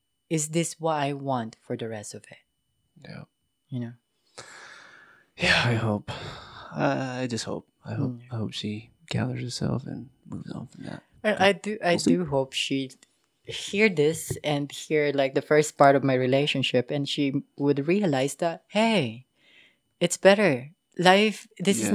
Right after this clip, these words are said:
Speaker 2: not just life.
Speaker 1: Well, I'm gonna send it to her, and I'm gonna say,
Speaker 2: Yeah.
Speaker 1: "See?
Speaker 2: Yeah.
Speaker 1: You can do it just fine."
Speaker 2: Right. I mean, like,
Speaker 1: Yeah.
Speaker 2: I had survived without my ex-husband and be able to sustain myself.
Speaker 1: Yeah.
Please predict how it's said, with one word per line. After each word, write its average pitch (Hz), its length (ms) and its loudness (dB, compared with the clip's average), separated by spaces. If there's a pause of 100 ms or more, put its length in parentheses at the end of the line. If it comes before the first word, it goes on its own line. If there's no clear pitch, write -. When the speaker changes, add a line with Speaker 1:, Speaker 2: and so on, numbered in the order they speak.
(120)
Speaker 2:
not 190 40 -6
just 180 260 -4
life. 147 640 0
Speaker 1:
Well, 117 100 2
I'm 143 60 4
gonna 185 160 4
send 180 240 8
it 165 100 4
to 110 180 6
her, 107 180 4
and 107 100 0
I'm 107 60 -4
gonna 110 120 -6
say, - 160 -6
Speaker 2:
Yeah. 107 40 -4 (100)
Speaker 1:
"See? 143 280 8 (460)
Speaker 2:
Yeah. 165 400 -2
Speaker 1:
You 117 160 0
can 120 320 4
do 131 260 12
it 147 200 6
just - 220 6
fine." 113 520 8
Speaker 2:
Right. 147 260 -2 (380)
I 180 100 0
mean, 190 120 2
like, 185 140 2
Speaker 1:
Yeah. 214 120 8
Speaker 2:
I 180 80 8
had 156 280 2
survived 143 640 2
without 135 640 2
my 135 280 -4 (260)
ex-husband 131 1200 0
and 139 280 -8 (460)
be 165 100 4 (120)
able 147 220 4
to 143 140 -12
sustain 135 460 -4
myself. - 440 -10 (340)
Speaker 1:
Yeah. 107 240 -4